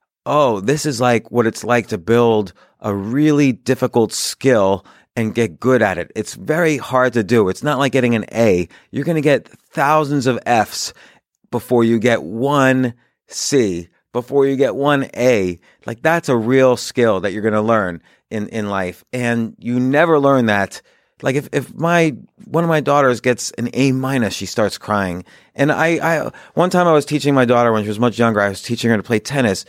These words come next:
and she would start crying if she hit the serve into the net. And I said, "Look,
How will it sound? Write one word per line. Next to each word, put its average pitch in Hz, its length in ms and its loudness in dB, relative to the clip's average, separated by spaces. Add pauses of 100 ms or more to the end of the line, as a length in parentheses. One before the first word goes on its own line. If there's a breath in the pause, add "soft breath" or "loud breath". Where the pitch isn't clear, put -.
(260 loud breath)
and 139 100 -12
she - 100 -2
would 170 100 0
start 160 260 0
crying 156 400 2
if 113 180 -2
she 123 240 -4
hit 139 320 -4
the 127 120 2
serve 120 500 0 (300 loud breath)
into 120 240 2
the 123 120 4
net. 160 320 2 (300 soft breath)
And 131 140 2
I 147 40 4
said, 156 200 0
"Look, 180 280 0